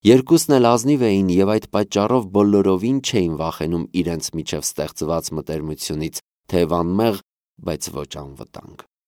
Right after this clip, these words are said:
Անետան բավականություն էր գտնում այդ մտերմական ծաղրանքի և անմեղ կոկետության մեջ,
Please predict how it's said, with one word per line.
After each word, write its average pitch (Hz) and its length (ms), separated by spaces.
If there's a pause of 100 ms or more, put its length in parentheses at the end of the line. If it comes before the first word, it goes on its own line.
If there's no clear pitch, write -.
(1160)
Անետան 135 520
բավականություն 104 880
էր 85 120
գտնում 90 540
այդ 85 200
մտերմական 82 680
ծաղրանքի 80 840
և 87 240
անմեղ 85 460
կոկետության 82 920
մեջ, 87 380